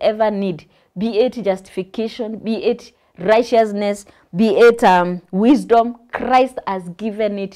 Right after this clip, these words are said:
to us. He has given us eternal life. It is not going to end. This is an eternal life that he has called us to. That is how complete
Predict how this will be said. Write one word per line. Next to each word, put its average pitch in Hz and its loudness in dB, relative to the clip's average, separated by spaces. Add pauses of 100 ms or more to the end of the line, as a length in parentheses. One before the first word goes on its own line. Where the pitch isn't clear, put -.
to 185 -8
us. 151 -8 (260)
He 247 0
has 185 -4
given 220 -6
us 214 -8
eternal 196 -10
life. 175 -4
It 196 -12
is 196 -14
not 196 -10
going 190 -4
to 196 -12
end. 170 -6 (360)
This 247 -2
is 208 -8
an 185 -4
eternal 240 -6
life 202 0
that 180 -4
he 185 -4
has 175 -4
called 196 -4
us 190 -4
to. 175 -14
That 226 0
is 233 -8
how 214 0
complete 214 -6